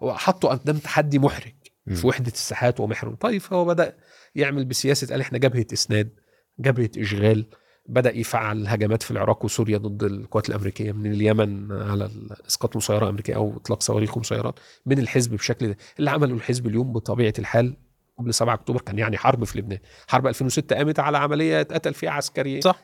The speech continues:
Speaker 1: تمانية واتخطف
Speaker 2: صحيح،
Speaker 1: فيها جثمان
Speaker 2: صحيح.
Speaker 1: اتنين. النهاردة مات عشرة،
Speaker 2: مم.
Speaker 1: يوميًا في عشرات ال-، ال-، ال-، أو يعني العديد من العمليات ب-، ب-، بيحصل فيها إصابات وبيحصل أحيانًا قتلى وبيحصل خسائر. ولكن، آه، إسرائيل لا تريد الحرب على جبهة ثانية.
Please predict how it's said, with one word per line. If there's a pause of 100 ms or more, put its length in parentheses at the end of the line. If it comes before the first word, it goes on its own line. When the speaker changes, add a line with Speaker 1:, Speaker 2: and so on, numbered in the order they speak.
Speaker 1:
تمانية
واتخطف
Speaker 2:
صحيح،
Speaker 1:
فيها
جثمان
Speaker 2:
صحيح.
Speaker 1:
اتنين.
النهاردة
مات
عشرة، (240)
Speaker 2:
مم.
Speaker 1:
يوميًا
في
عشرات
ال-،
ال-،
ال-،
أو
يعني
العديد
من
العمليات (360)
ب-،
ب-،
بيحصل
فيها
إصابات
وبيحصل
أحيانًا
قتلى
وبيحصل
خسائر. (380)
ولكن، (440)
آه،
إسرائيل
لا
تريد
الحرب
على
جبهة
ثانية.